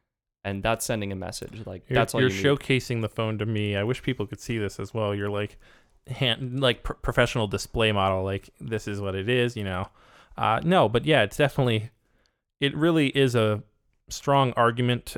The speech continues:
Speaker 2: and counterpoint to all these really expensive, uh, you know, smartphones that we were seeing on the market.
Speaker 1: Yeah, like,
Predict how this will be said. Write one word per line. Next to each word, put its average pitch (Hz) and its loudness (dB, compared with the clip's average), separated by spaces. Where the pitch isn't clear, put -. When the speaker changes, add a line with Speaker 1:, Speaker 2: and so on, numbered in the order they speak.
Speaker 2:
and 110 -2
counterpoint 113 -4
to 104 -6
all 113 2
these 110 -4
really 113 0
expensive, 107 -6
uh, 98 -4
you 127 -6
know, 98 -4
smartphones 123 0
that 95 -2
we 98 -4
were 98 -2
seeing 95 -6
on 92 -4
the 87 -6
market. 90 -4
Speaker 1:
Yeah, 123 -2
like, 117 -4